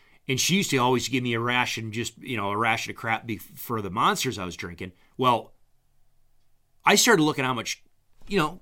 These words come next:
coffee she drinks. Hell, she's drinking as much caffeine on a daily basis and sometimes more than I was. So I started looking, I'm like, "Well, how much caffeine is in coffee?" And I started do-, going down the rabbit hole of, of looking at that.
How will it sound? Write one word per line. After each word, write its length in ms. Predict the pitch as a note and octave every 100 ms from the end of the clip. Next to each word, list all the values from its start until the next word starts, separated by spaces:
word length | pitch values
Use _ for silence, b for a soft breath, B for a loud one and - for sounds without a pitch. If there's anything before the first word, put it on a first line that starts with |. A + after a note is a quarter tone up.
| -
coffee 400 | D#3+ C3 D3+ D#3+
she 200 | - E3+
drinks. 640 | F3+ A#3+ A3 - - - - - - - - - - - - - - - _ - _ - _ _ -
Hell, 200 | B3 C4
she's 300 | - D4+ C4
drinking 340 | B3 F#3+ E3
as 100 | C#3
much 360 | E3+ E3+ - - - -
caffeine 580 | - G3+ F3+ G3 F#3 E3 - _ _ _ _ _ _
on 140 | F#3+ F3
a 60 |
daily 280 | E3 F#3 E3
basis 420 | F3 F#3 F3 -
and 140 | - D#3+
sometimes 480 | A#3 A3+ A3+ E3
more 600 | B2+ D3 A3+ E4 E3+ G#2+ - _ _ _ _ _ _ _ - _ -
than 180 | D3 G3
I 240 | A#3 D#4
was. 380 | E4 B3+ - - - b b
So 120 | A#3
I 80 | B3
started 260 | B3 A#3+
looking, 180 | A3 A#3+
I'm 60 | F#3+
like, 140 | E3
"Well, 80 | D3+
how 160 | D#3+ B3+
much 260 | B3+ - - -
caffeine 400 | - G3+ F#3+ F3+
is 140 | D#3+ C3
in 80 | B2+
coffee?" 420 | B3+ D#4 A3+ -
And 80 | B2
I 80 |
started 400 | G3+ G#3+ D3+ B2+
do-, 100 | A2+
going 320 | C#3 C3+ C#3 C3
down 180 | C3
the 60 | B2
rabbit 340 | A2+ D3 F#3
hole 220 | G2+ A2+ A#2
of, 120 | G#2+
of 200 | A#2 A2
looking 260 | A2+ G#2+
at 40 | A2+
that. 160 | D#3+